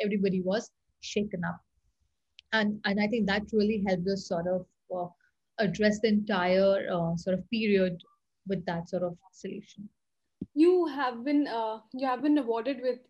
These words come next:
Speaker 2: E four M P R and COPCOM forty under forty and Women Achievers Award. How do you feel? How has been your experience?
Speaker 1: I think it's been an absolute honor to be recognized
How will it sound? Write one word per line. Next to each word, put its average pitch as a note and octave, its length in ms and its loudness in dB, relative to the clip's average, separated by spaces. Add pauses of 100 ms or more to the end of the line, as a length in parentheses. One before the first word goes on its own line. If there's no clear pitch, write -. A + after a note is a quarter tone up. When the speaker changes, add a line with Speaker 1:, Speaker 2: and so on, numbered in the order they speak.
(100)
Speaker 2:
E A#3+ 180 -12
four B3 160 -4
M A#3 140 -4
P A#3+ 160 -4
R A3+ 100 0
and A#3 140 -6
COPCOM A#3 420 -4
forty A#3 300 -4
under A#3+ 160 -6
forty A#3 480 -6 (240)
and A3 280 -6
Women B3 260 -6
Achievers A3+ 400 -8
Award. F3+ 300 -10 (140)
How B3+ 160 0
do B3+ 60 -4
you C4+ 100 -4 (100)
feel? G3+ 260 -12 (140)
How A#3+ 120 -10
has A#3+ 240 -10
been A#3 180 -8
your A3+ 160 -8
experience? G#3+ 720 -18 (960)
Speaker 1:
I C4 40 -18
think G#4 160 0
it's C#4+ 100 4
been A#3 260 -4
an A3 160 2
absolute A3+ 480 -2
honor F3+ 360 -2
to A3 120 -4
be G3+ 120 4
recognized F#3+ 640 0